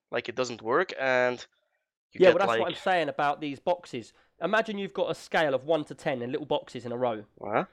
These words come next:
Speaker 2: Now, three of them, three of them squares in that, out of them ten will be red. Now, if you want that tablet to work, or if you want to upgrade it, you have to get the concentration level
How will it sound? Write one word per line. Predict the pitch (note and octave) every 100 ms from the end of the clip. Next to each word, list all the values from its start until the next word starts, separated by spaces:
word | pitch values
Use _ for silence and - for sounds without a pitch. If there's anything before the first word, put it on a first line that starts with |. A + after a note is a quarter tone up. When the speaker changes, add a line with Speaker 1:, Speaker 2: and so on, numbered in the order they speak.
| _ _
Speaker 2:
Now, | C#3+ C#3+ C#3 C#3 - _ _ -
three | - G3+
of | F#3
them, | F3 D#3+
three | D3+ G#3+ G3+
of |
them | E3+
squares | - - F3 C3 C3+
in | C3+
that, | C#3+ -
out | D3 C#3+
of |
them | C3+ C3+
ten | - D3 A#2+
will |
be | A2+ C3
red. | D#3+ C3+ A2 _ _ _ _ _ _ -
Now, | C#3+ D3 D3+
if | D#3
you | G3+
want | F#3+ D#3
that | F3 -
tablet | E3+ D#3 D#3 -
to | C3+
work, | C#3+ D#3+ A#2 - -
or | F3 D#3+
if | -
you | D3+
want | C#3+
to | -
upgrade | C3+ C3 E3+ F3 B2
it, | A#2+ -
you | C#3
have | E3+ -
to | C#3+
get | F3+ D#3+
the | D3
concentration | - D#3 C#3+ C#3 D#3+ D#3 C#3+ C#3
level | C#3+ A#2+